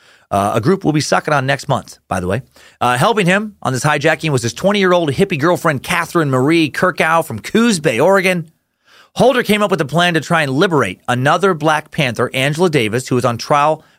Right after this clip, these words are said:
for conspiracy to commit murder. Uh, his plan was he wanted to hijack a plane, exchange the passengers for Davis's release and some money,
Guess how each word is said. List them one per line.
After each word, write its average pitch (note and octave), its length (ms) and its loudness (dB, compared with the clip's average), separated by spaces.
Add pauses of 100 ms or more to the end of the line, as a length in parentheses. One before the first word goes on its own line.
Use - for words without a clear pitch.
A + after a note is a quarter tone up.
for C3+ 140 -2
conspiracy C#3+ 560 0
to A#2+ 80 -6
commit A#2 300 -4
murder. D#3 360 0 (540)
Uh, F#2+ 60 -2
his F#2+ 100 -6
plan F3+ 280 0
was C#3 140 0
he B2+ 40 0
wanted G#2+ 120 0
to F#2 60 -4
hijack F3 420 0
a - 20 -12
plane, D#3 400 -2 (120)
exchange E3+ 480 -2
the G#3 80 -2
passengers C3+ 520 -2
for - 160 -4
Davis's C3+ 480 0
release D#3 380 0
and A2 220 -4
some F#3+ 140 0
money, E3 340 0